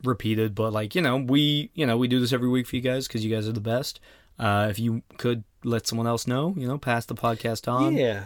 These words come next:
Speaker 1: That would be amazing. Uh, send us in some questions. Thank you, Agent Streep, for being amazing. Uh, hopefully we could help.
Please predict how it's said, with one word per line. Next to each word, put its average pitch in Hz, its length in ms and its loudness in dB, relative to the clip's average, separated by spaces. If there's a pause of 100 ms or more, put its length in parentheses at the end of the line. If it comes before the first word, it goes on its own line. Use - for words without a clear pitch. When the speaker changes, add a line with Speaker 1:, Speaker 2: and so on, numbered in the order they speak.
Speaker 1:
That 117 100 -2
would 110 80 2
be 107 100 2
amazing. 110 540 -2
Uh, 104 240 -2
send 113 220 -2
us 107 80 -2
in 113 80 0
some 113 160 -2
questions. 135 580 -2 (140)
Thank 147 260 0
you, 165 200 6
Agent 113 340 4
Streep, 170 360 2 (260)
for 131 160 -2
being 123 180 2
amazing. 135 460 0 (600)
Uh, 104 340 2
hopefully 117 340 -2
we 110 100 0
could 107 140 -2
help. 165 240 0